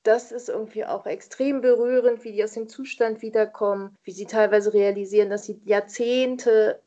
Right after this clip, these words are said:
weg waren, was sie verpasst haben. Und das ist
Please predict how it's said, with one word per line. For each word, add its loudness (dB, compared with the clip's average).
weg 0
waren, -4
was -6
sie -20
verpasst -8
haben. -8
Und -4
das -2
ist -10